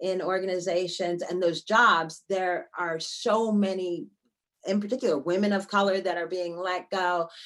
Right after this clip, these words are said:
and budgets that are to do this important work being cut at a time where it's even more important to put inform-, you know, those things, um,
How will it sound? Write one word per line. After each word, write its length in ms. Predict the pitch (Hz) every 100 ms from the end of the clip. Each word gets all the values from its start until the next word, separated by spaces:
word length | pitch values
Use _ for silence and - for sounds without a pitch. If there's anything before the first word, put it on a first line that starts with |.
| - -
and 460 | 190 185 170 160 156
budgets 520 | 190 196 196 185 -
that 180 | 190 170
are 120 | 170
to 180 | 160 190
do 420 | 165 - 185 233
this 320 | 214 175 -
important 640 | 175 151 - 151 - 143 147
work 320 | 139 131 - _
being 360 | 190 175 160
cut 360 | 151 - 175 - -
at 100 | 160
a 100 | 151
time 480 | - 170 160 151 151 - _
where 120 | 165
it's 160 | 147 -
even 320 | 190 196 180 165
more 280 | 156 156
important 500 | 151 147 165 143 135
to 60 | 156
put 300 | - 170 -
inform-, 340 | 151 147 143 143 -
you 160 | 170
know, 240 | 156 135 123 -
those 260 | 160 -
things, 400 | - 151 147 - - - - - _
um, 480 | 185 170 143 131 123